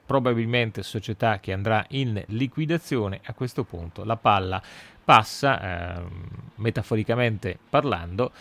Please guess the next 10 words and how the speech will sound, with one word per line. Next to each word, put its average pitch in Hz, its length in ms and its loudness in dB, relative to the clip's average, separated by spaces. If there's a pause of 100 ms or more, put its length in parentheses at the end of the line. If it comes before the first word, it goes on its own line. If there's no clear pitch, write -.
(240)
alle 123 460 6
due 180 380 4
cordate 127 640 4
che 113 100 -4
si 104 120 -8
sono 104 260 0
palesate, 107 600 0
a - 40 -14
meno 135 180 -2
che 156 180 -2